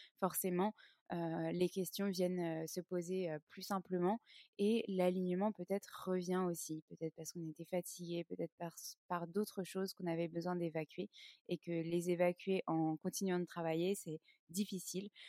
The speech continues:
Donc prendre des pauses, c'est important, vous faire des petites to-do list aussi, travailler avec d'autres personnes, comme elle le dit, qui peuvent, heu, la booster sur d'autres, heu, d'autres, heu, temporalités, qui peuvent, heu, la, la faire, heu, un petit peu se remettre en question, et cetera. Ça peut être, heu,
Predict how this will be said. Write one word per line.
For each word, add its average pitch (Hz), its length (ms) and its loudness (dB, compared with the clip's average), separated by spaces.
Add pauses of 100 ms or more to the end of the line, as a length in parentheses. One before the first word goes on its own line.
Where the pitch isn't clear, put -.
(160)
Donc 165 240 0
prendre 214 320 4
des 180 120 4
pauses, 185 280 2
c'est 185 160 -2
important, 185 560 0
vous 180 100 -4
faire 180 200 -2
des 170 100 0
petites - 420 -8
to-do 196 260 -4
list 185 420 -2
aussi, 180 420 -4 (260)
travailler 202 420 2
avec 185 240 0
d'autres 240 300 -2
personnes, 208 520 0 (480)
comme 190 140 6
elle 196 180 4
le 196 100 6
dit, 202 200 0
qui - 160 -6
peuvent, 180 280 4
heu, 180 120 6
la 175 160 4
booster 190 420 -2
sur 180 300 -4
d'autres, 190 340 -4 (100)
heu, 170 40 -4 (400)
d'autres, 202 480 0
heu, 185 40 -2
temporalités, 196 840 0
qui - 160 -16
peuvent, 185 300 2
heu, 165 80 4 (340)
la, 170 640 2
la 170 160 2
faire, 180 360 2
heu, 165 120 4
un 170 220 2
petit - 140 -10
peu 202 160 0
se - 160 -4
remettre 185 580 4
en 190 80 0
question, 196 400 -2
et 185 140 0
cetera. 185 440 -2
Ça 196 140 -4
peut 175 140 -4
être, 170 300 -2
heu, 165 40 0